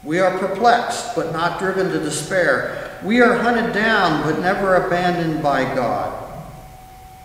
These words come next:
We get knocked down, but we are not destroyed." And then continuing on to verse fourteen, he shares this very hopeful word.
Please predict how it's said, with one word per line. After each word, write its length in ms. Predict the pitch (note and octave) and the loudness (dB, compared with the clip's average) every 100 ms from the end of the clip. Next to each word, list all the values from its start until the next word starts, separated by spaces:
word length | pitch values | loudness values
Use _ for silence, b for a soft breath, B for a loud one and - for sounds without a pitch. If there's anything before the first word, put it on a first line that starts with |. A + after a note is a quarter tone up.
| - - - - - - - | -20 -20 -20 -20 -20 -20 -10
We 120 | D#3 | -8
get 340 | D3 F3+ - | 0 0 0
knocked 440 | D3+ F3 F#3+ F#3 F3+ | 0 0 0 -2 0
down, 500 | D#3+ B2+ B2+ - - - - - - - - - - - - - - - - - - - - | 0 0 -2 -6 -12 -14 -18 -20 -20 -20 -20 -20 -20 -20 -20 -20 -20 -20 -20 -20 -20 -20 -10
but 200 | B2+ B2 | -8 -8
we 180 | C3+ D3+ | -6 -4
are 100 | C#3+ | -4
not 360 | C3 C3+ C3 C3 | -4 -4 -4 -6
destroyed." 580 | B2+ - A2 F#2+ E2+ E2 - - - - - - - - - - - - - - - - - - - | -10 -10 -12 -12 -12 -14 -16 -20 -20 -20 -20 -20 -20 -20 -20 -20 -20 -20 -20 -20 -20 -20 -20 -20 -20
And 160 | B2 B2 | -12 -6
then 260 | D#3 E3+ - | -4 -4 -4
continuing 680 | D#3 - F3 F3 D#3+ D3+ | -8 -6 -6 -4 -4 -4
on 340 | D3 D3 D3 B2+ | -2 -4 -4 -2
to 160 | C3 C3 C3 | -2 -2 -4
verse 320 | C#3 C#3 - | -6 -6 -8
fourteen, 1040 | - D3+ C#3+ - D#3 D3+ C3+ B2 - B B B B | -6 -6 -6 -6 -4 -2 0 -2 -6 B B B B
he 160 | - D3+ | -10 -6
shares 680 | - D#3+ D3+ D3+ D3 - - | -4 -2 0 0 0 -4 -2
this 240 | D#3 D#3 | -2 -2
very 520 | - C#3+ D3+ E3+ D#3 C3+ | -4 -6 -2 -2 -2 -2
hopeful 400 | D#3+ - D#3 C3+ | -4 -4 -6 -6
word. 460 | B2+ C3 A#2 - | -4 -4 -4 -4